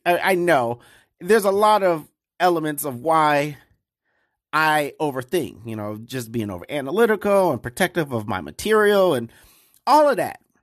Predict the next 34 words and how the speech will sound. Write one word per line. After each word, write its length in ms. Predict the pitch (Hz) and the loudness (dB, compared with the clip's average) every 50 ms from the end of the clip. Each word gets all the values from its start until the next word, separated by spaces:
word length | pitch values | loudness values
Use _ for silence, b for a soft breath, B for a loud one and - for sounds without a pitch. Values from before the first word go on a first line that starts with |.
| _ _ _ _ _ _ _ _ _ _ _ _ _ _ _ | _ _ _ _ _ _ _ _ _ _ _ _ _ _ _
However, 600 | - 254 254 277 294 285 226 202 185 185 180 180 - _ _ _ _ _ _ _ _ _ _ _ _ _ _ _ _ _ _ _ _ _ _ _ _ _ _ _ _ _ - 143 | -2 0 2 4 4 2 2 0 -2 -2 -4 -6 -12 _ _ _ _ _ _ _ _ _ _ _ _ _ _ _ _ _ _ _ _ _ _ _ _ _ _ _ _ _ -10 -6
being 400 | 165 214 226 226 208 175 135 120 | -4 -2 0 0 0 0 -2 -6
free 920 | - - - - - 170 208 233 240 190 160 147 139 139 143 - - _ - | -12 -16 -20 -14 -8 -6 -6 -2 0 0 2 0 0 -4 -8 -14 -18 _ -8
is 120 | 131 127 | -6 -4
some 280 | - - 180 165 165 156 | -2 0 0 0 0 0
of 60 | 135 | -2
the 140 | 117 104 - - _ _ _ | -4 -6 -8 -12 _ _ _
best 540 | - 196 208 214 160 - - - - - - _ _ _ _ _ _ _ _ _ _ _ _ _ _ _ _ _ _ _ _ | 2 4 4 4 2 0 -4 -6 -6 -6 -10 _ _ _ _ _ _ _ _ _ _ _ _ _ _ _ _ _ _ _ _
when 180 | - 151 160 165 | 0 0 2 2
it 100 | 165 156 | 0 0
comes 440 | - 180 175 185 185 180 175 - | -2 -2 -2 -2 -2 -4 -4 -6
to 320 | - - 175 170 160 160 147 | -6 -4 -2 0 0 0 0
just, 420 | 139 147 151 147 127 - - - _ _ - | -2 -2 -2 -2 -2 -4 -8 -10 _ _ -20
just 280 | - - - - _ | -18 -16 -16 -16 _
putting 240 | - 143 131 131 135 | -6 -4 -2 -2 0
it 60 | 135 | 0
out 140 | 135 139 131 | 0 -2 -2
in 60 | - | -2
the 60 | 160 | -4
world. 360 | 147 139 156 180 185 156 120 - _ _ _ _ _ _ _ _ _ _ _ _ _ _ _ - | -6 -4 -6 -6 -6 -8 -12 -14 _ _ _ _ _ _ _ _ _ _ _ _ _ _ _ -10
You 100 | - 110 | -6 -4
know, 100 | 101 95 | -2 -2
it's 140 | 92 87 - | -2 -2 -4
like 140 | 101 98 110 | -6 -4 -2
letting 340 | 120 123 127 127 131 135 | -2 0 0 -2 -2 0
go. 360 | 131 147 165 165 110 - - - _ _ _ _ _ _ | 2 2 2 2 0 -2 -6 -12 _ _ _ _ _ _
It's 100 | _ - | _ -4
like 140 | 127 127 123 | -2 -2 0
having 220 | 147 139 139 135 127 | 2 0 0 0 -2
a 40 | |
handful 440 | 123 131 135 139 139 135 - 143 139 | -2 -2 -4 -4 -4 -4 -4 -4 -4
of 60 | 131 | -2
sand, 520 | 120 - 165 170 180 175 147 131 120 110 - - | -2 -2 0 0 0 0 0 -2 -2 -4 -6 -4
and 380 | 117 117 117 117 117 117 117 | -4 -2 -2 -2 -2 -4 -6